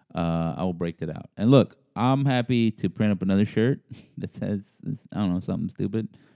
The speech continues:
"Remember the Alamo" or something, Alamo Dome or something. We'll figure it out. But let's do that. It's fun. Uh, already, the, the, uh, the conversation on Twitter is, is heating up. I think 'cause they, U T S A fans, they,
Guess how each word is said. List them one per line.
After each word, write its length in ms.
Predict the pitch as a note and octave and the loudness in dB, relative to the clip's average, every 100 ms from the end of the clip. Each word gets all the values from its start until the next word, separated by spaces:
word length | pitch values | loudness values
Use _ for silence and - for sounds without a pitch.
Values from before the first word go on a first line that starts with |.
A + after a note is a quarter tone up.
| _ | _
"Remember 360 | G2+ G2 G2 | 0 2 2
the 60 | G2 | 2
Alamo" 340 | F#2 F#2+ G2+ | 0 0 0
or 80 | G2+ | 0
something, 280 | G2+ G#2 G2+ | -2 -4 -2
Alamo 300 | F#2+ G2 G2+ | 0 0 0
Dome 180 | G2+ G#2 | 0 -2
or 60 | |
something. 320 | G2 - F#2+ A2 _ - - - | -4 -4 -6 -8 _ -20 -18 0
We'll 120 | B2 | 0
figure 260 | - D3 D3 | 4 6 6
it 80 | |
out. 280 | C#3+ D3 - _ _ _ _ | 6 4 0 _ _ _ _
But 120 | A2 | 2
let's 180 | A#2+ B2 | 4 4
do 140 | C#3 | 4
that. 160 | B2+ F#2+ | 4 4
It's 200 | F#2 - | 2 -4
fun. 280 | - A2+ - _ _ _ _ - | -8 -6 -6 _ _ _ _ -2
Uh, 220 | G#2 G2 | 0 2
already, 800 | C3+ E3 F#3+ E3+ E3 B2+ E2 G#2 _ _ _ _ _ _ _ _ _ _ | 6 6 8 6 6 4 2 -4 _ _ _ _ _ _ _ _ _ _
the, 420 | - F#2+ F#2 F#2 - | -2 0 2 0 0
the, 340 | G2+ F#2 F2+ F2+ | -2 -2 0 0
uh, 340 | F2+ F2+ F2 | 0 0 -2
the 80 | E2 | -4
conversation 600 | - G#2 G2 G2+ F#2+ F#2 | -4 -6 -4 -6 -6 -6
on 80 | E2 | -6
Twitter 260 | - F2 | -4 -4
is, 220 | F2 E2 - | -4 -8 -12
is 280 | F#2 F2+ - | -14 -14 -20
heating 320 | - G2+ F#2 | -8 -6 -6
up. 100 | F2+ | -6
I 80 | F2 | -6
think 160 | G#2+ A2 | -8 -8
'cause 80 | A#2+ | -8
they, 180 | B2 - F2+ | -10 -12 -8
U 80 | A#2+ | -2
T 120 | C3+ | 0
S 140 | A#2+ | 0
A 80 | A2+ | -2
fans, 320 | G#2 G#2+ G#2 | -2 -2 -2
they, 200 | F#2+ F2+ | -6 -8